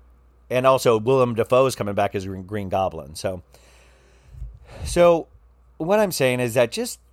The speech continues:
because a housewife says something doesn't make it true. My way of handling any of this is this. You can't stop time, right?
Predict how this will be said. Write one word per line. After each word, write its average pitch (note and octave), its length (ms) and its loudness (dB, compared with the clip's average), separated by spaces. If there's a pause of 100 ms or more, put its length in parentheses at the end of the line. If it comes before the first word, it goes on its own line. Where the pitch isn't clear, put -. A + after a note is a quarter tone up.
(220)
because E3 360 -4
a D#3 80 2
housewife C3+ 440 2
says A2+ 340 0
something C3 720 -4
doesn't A#2+ 360 -2
make A2 220 -2
it G#2 100 -10
true. G#2+ 500 -8 (1400)
My D3+ 460 2
way B2 340 6
of G2+ 120 2
handling G2+ 480 -2
any F#2+ 200 -6
of B2 140 -4
this C#3+ 380 -4 (560)
is G#2+ 240 -6
this. - 420 -8 (2250)
You D3+ 200 -6
can't C#3+ 380 -2
stop G#2+ 300 2
time, E2+ 420 -2
right? A#2+ 280 0